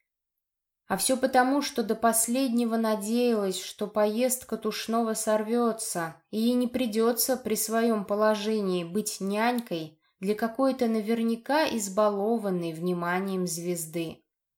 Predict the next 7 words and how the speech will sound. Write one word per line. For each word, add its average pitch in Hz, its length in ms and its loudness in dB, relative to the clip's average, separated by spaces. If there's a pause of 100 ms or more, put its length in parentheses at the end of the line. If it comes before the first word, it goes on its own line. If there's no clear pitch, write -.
(140)
которую 247 560 2
ей 226 280 -2
к - 80 -16
тому 208 400 -2
же 240 160 -2
хотели 208 500 -4
сосватать. 180 1000 -2